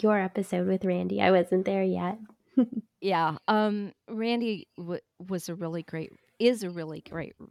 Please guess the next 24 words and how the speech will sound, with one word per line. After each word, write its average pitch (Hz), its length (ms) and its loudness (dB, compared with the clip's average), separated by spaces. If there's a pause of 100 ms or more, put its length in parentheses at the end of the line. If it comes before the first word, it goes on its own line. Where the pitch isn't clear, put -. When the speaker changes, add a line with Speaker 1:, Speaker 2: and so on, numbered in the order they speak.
Speaker 2:
resource. - 680 -10 (320)
Um, 151 400 -6
Denise 226 360 -4
is 196 80 -10
getting 185 260 -4
ready 156 220 -4
to 156 100 -6
have 156 240 -6
surgery, 156 480 -10
though, 151 180 -10
so 160 240 -12
I 156 200 -8 (720)
held 185 320 -2
off 160 440 -4 (680)
even 165 340 -4
thinking 156 460 -8
about - 280 -10
contacting - 720 -10
them 147 120 -6
because - 380 -12
everything 147 400 -10
is 151 160 -10
kind 151 280 -6
of 139 160 -8